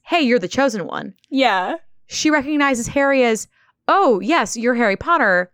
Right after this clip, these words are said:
Speaker 1: Neville speaks very highly of you." And then recognizes
Speaker 2: Yeah.
Speaker 1: the Weasley family just because of the circles they're in and thinks they're good people. She
Speaker 2: Mm-hmm.
Speaker 1: offers her hands to every single one of them to shake their hand. She recognizes Hermione and is like,
Speaker 2: Yeah.
Speaker 1: "Ah, yes, you, you helped Neville."
Speaker 2: Mm-hmm.
Speaker 1: Somebody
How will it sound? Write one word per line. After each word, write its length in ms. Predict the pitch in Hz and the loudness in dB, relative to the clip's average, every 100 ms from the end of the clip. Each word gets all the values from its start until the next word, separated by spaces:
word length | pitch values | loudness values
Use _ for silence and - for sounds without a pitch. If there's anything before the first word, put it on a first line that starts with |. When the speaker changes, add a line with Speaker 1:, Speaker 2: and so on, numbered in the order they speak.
| - | -4
Speaker 1:
Neville 260 | 214 254 | -2 0
speaks 220 | 254 220 - | -2 -4 -4
very 140 | 175 | -4
highly 340 | 165 226 262 220 | -4 -6 -4 -4
of 100 | 165 | -4
you." 160 | - - - _ - - | -10 -12 -16 _ -20 -8
And 120 | 226 | 0
then 140 | 247 220 | 0 2
recognizes 520 | 208 - 240 226 226 | -2 0 -2 -2 -2
Speaker 2:
Yeah. 60 | 226 | -4
Speaker 1:
the 80 | |
Weasley 320 | 196 208 196 208 | -2 -2 -2 -2
family 300 | 185 196 254 | -2 -2 -6
just 180 | 269 - | -8 -14
because 240 | - 185 | -12 -12
of 120 | 175 | -12
the 80 | 175 | -12
circles 400 | - 170 175 165 | -10 -8 -8 -8
they're 140 | 165 | -8
in 320 | - 156 160 202 _ - | -8 -8 -12 -14 _ -6
and 180 | 202 | -4
thinks 200 | 165 214 | -2 -2
they're 120 | - 202 | -4 -4
good 200 | 180 - | -4 -4
people. 480 | 226 208 214 294 - - | -4 0 0 0 -2 -12
She 160 | - 214 | -4 2
Speaker 2:
Mm-hmm. 120 | 220 | 4
Speaker 1:
offers 220 | 233 254 | 4 2
her 100 | 240 | 0
hands 340 | 202 202 202 226 | -2 -4 -6 -6
to 120 | - | -4
every 120 | 185 | -4
single 200 | 196 208 | -4 -6
one 100 | 175 | -4
of 80 | 175 | -2
them 180 | 226 294 | -2 -4
to 100 | 254 | -6
shake 200 | 190 175 | -8 -6
their 100 | 175 | -6
hand. 300 | 165 170 220 - - | -4 -6 -6 -10 -14
She 160 | - 269 | -4 -2
recognizes 500 | 240 254 233 220 214 | -2 -2 -4 -4 -6
Hermione 640 | 233 208 160 170 226 320 | -4 -2 -4 -4 -4 -4
and 80 | 240 | -4
is 100 | 220 | -4
like, 80 | 220 | -2
Speaker 2:
Yeah. 80 | 190 | 0
Speaker 1:
"Ah, 180 | 254 233 | 0 0
yes, 360 | 220 240 - - - - _ _ | -2 -2 -4 -10 -16 -20 _ _
you, 280 | 208 226 226 | -8 -6 -6
you 180 | 202 220 | -4 -2
helped 220 | 214 214 | 0 0
Neville." 280 | 220 233 175 - _ - | 0 0 -2 -6 _ -6
Speaker 2:
Mm-hmm. 60 | 226 | 0
Speaker 1:
Somebody 640 | 240 277 320 381 403 403 | 4 4 4 2 0 0